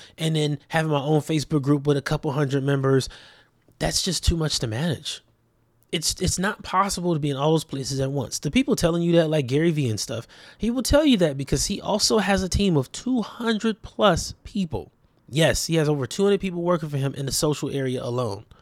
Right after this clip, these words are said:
So when the big players tell you this kind of stuff, it sounds good. From their perspective, it sounds genius. But in terms of putting it into action and getting a result,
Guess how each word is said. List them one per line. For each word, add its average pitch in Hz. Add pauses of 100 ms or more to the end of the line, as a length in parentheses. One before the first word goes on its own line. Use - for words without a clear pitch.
(460)
So 202 (680)
when 175
the 160
big 226
players 143
tell 226
you 185
this 127
kind 117
of -
stuff, - (440)
it 220 (140)
sounds 311
good. 240
From 180
their 214
perspective, 175
it 139
sounds 156
genius. 117 (440)
But 170 (560)
in 185
terms 196
of 156
putting 202
it 180
into 170 (100)
action 151
and 165
getting 156
a 131
result, 113